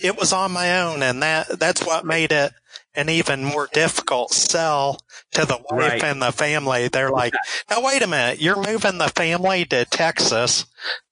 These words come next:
Speaker 1: thirteen hours away, and you're not being forced to do this?"
Speaker 2: <laughs> That's what I was,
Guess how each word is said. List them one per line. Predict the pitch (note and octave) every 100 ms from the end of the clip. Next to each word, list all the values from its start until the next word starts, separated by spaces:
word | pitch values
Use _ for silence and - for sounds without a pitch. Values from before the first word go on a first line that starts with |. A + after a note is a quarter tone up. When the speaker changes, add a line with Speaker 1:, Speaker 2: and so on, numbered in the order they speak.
| -
Speaker 1:
thirteen | F3 F#3+ - F3 D#3+
hours | D#3 D#3+ D#3 C3 C3+
away, | A#2+ C#3+ D3+ C#3 B2+ A#2+ - _ _ -
and | C3 C#3+
you're | E3+
not | F3+ F3+
being | D#3 E3 B2 G#2
forced | - - F3 - -
to | B2
do | A#2+ C3 D3+
this?" | E3+ F#3+ - - - _ _ _ _ _
Speaker 2:
<laughs> | C#3 -
That's | C#3 - D#3 - C#3+ -
what | F3
I | F3
was, | D#3+